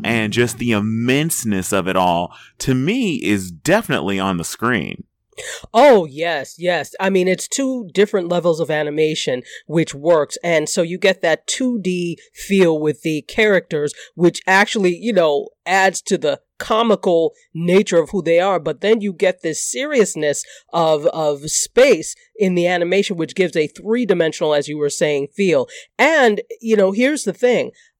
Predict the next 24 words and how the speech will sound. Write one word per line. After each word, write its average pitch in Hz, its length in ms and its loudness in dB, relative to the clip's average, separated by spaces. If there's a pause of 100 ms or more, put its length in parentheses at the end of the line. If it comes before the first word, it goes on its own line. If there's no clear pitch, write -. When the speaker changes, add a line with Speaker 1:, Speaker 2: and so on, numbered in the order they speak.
(100)
Speaker 2:
I, 233 220 4
if 196 120 2
somebody 285 440 -2
had 220 240 0
to 208 180 -4 (100)
ask 170 420 0
me 165 220 -2
what 151 400 0
this 156 420 -4
is, 170 220 -2
what 175 240 0
this 170 180 -2
feels 202 400 2
like, 214 320 0 (300)
I 254 320 4
would 240 300 0
say 180 440 0 (220)
that 175 200 0
it 175 120 -2
is 165 260 -2
like, 156 600 -2
um, 151 380 -6 (340)
an 160 180 -2 (100)
anime 254 840 4